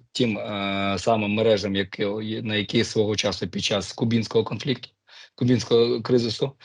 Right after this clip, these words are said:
були зроблені, е, певні заяви. Тому я думаю, що в будь-якому випадку, е, видно по реакції наших західних партнерів, тому що вони трохи в шоці, насправді, давайте будемо відверті, тому що ми бачимо деякі реакції,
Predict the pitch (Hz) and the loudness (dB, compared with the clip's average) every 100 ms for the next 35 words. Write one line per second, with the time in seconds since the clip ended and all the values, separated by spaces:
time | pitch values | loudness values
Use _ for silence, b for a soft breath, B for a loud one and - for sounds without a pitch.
0 | B B - 143 131 147 127 127 123 120 | B B 0 2 2 2 2 4 2 -2
1 | - 123 113 120 117 113 113 107 117 117 | 0 0 4 2 2 -2 0 2 4 4
2 | 113 - B B B B - 127 143 147 | 2 -4 B B B B 0 2 2 2
3 | 131 143 139 131 113 - 123 120 110 107 | 2 0 0 0 -2 2 4 4 4 -2
4 | 107 113 143 147 - 127 123 180 139 - | -4 0 2 0 0 0 0 2 0 0
5 | 120 113 - - 113 104 107 107 107 107 | 2 2 2 -2 0 2 4 4 4 2
6 | 104 101 - 151 107 135 135 123 - 117 | 0 -2 -6 -8 0 2 4 2 2 4
7 | 117 110 98 - 101 101 92 107 104 101 | 4 2 -2 -4 -4 -2 -2 0 2 2
8 | 117 117 117 135 110 - 147 139 139 113 | -2 -4 -4 -4 -4 -2 -4 -4 -2 -2
9 | - 123 120 139 143 - 123 113 127 135 | -2 2 4 4 2 0 2 4 2 0
10 | 127 123 131 123 123 117 123 113 - 139 | -4 -8 -8 -10 -12 -2 2 2 2 -4
11 | 175 143 107 - 107 104 110 107 104 107 | -4 -6 -6 0 2 2 0 -2 -2 -4
12 | 107 104 101 104 104 - 117 110 101 110 | -2 -2 -2 0 -2 -4 -4 -2 0 0
13 | 104 110 - 107 101 110 104 107 113 113 | 0 0 0 0 4 4 4 0 0 -2
14 | - 113 | -2 -4